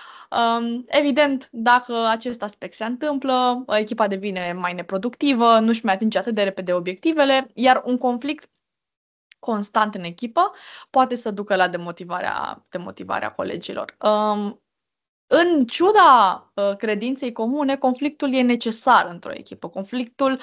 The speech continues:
ajută oamenii dintr-o echipă să vadă perspective diferite. Îmi place foarte mult, uh, asemănarea, uh, din cultura chineză. Cuvântul criză în cultura chineză este scris în două caractere specifice.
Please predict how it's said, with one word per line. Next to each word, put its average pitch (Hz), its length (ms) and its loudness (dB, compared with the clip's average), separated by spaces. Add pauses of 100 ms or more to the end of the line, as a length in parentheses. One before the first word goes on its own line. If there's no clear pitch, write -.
(280)
ajută 208 760 2
oamenii 202 540 2
dintr-o 196 340 -4
echipă 180 680 0
să 262 360 -2
vadă 262 380 6
perspective 226 600 -4
diferite. 180 600 -6 (460)
Îmi 226 100 -2
place 262 240 2
foarte 285 280 -2
mult, 262 340 0
uh, 247 400 4
asemănarea, 220 1300 2
uh, 190 320 0
din 196 200 -6
cultura 214 380 0
chineză. 190 600 -4
Cuvântul 240 520 -2
criză 240 420 2
în 180 100 -4
cultura 202 340 0
chineză 170 600 -4
este 226 260 -4
scris 226 300 -2
în 208 180 -2
două 208 200 2
caractere 185 500 0
specifice. 180 800 -4